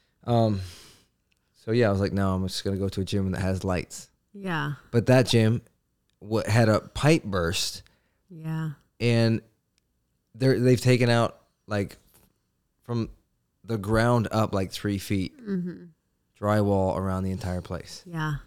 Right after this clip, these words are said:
Speaker 2: It looks
Speaker 1: And then
Speaker 2: crazy in there.
Speaker 1: d-, demoed the bathroom, so there was no bathrooms.
Speaker 2: Yeah, I know.
Speaker 1: Um, <clears throat> so I went from that gym with no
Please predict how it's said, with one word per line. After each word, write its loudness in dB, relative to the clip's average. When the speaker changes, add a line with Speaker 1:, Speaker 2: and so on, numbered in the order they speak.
Speaker 2:
It -20
looks -8
Speaker 1:
And 4
then 6
Speaker 2:
crazy -2
in -6
there. -10
Speaker 1:
d-, -14
demoed 4
the 2
bathroom, 0
so -4
there 2
was 0
no 0
bathrooms. -4
Speaker 2:
Yeah, -8
I -8
know. -8
Speaker 1:
Um, -2
<clears throat> -20
so 0
I 6
went 2
from 2
that 4
gym 2
with -2
no 2